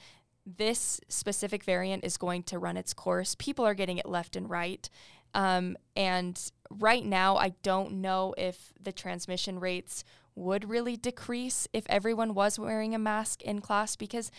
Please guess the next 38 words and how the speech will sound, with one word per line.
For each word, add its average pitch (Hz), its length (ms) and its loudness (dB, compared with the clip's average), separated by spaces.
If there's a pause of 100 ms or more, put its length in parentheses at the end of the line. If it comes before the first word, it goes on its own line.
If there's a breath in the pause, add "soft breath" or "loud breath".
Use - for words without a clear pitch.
(200 loud breath)
there's 269 260 2
really 285 260 2
no 226 240 6
way 233 260 2
to 233 120 0
monitor 220 480 0
outside 233 400 0
of 220 80 -6
school. - 420 -4
People 240 340 -6
at 254 140 -2
the 269 80 -2
gym, 220 460 -2 (160)
m-, 208 120 -6
they're 208 220 -2
more 214 220 0
than 196 100 -2
likely 190 240 -4
not 220 160 -4
gonna 196 180 -4
be 196 140 -8
wearing 190 260 -2
a 190 40 -2
mask. 208 360 -8 (320 loud breath)
Grocery 247 440 0
stores, 190 380 -2
dining. 214 520 -2 (300 loud breath)
Even 269 400 2
when 233 240 4
we 226 100 -6
had 220 240 2
to 233 100 -4
wear 233 200 0
masks 196 560 -2 (200 loud breath)
walking 214 460 2
into 214 280 -2
a 214 80 2
restaurant, 214 520 0